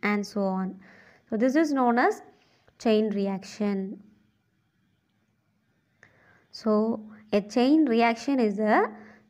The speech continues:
self-propagating process in which the number of neutrons goes on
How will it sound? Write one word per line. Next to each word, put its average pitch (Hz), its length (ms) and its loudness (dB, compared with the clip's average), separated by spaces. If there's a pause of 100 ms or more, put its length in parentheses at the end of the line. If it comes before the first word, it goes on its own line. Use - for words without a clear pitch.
self-propagating 262 1300 0
process 214 680 0 (380)
in 214 280 0
which 220 360 0
the 214 180 0
number 208 400 2
of 277 240 2
neutrons 226 880 0 (1900)
goes 254 360 4
on 277 240 2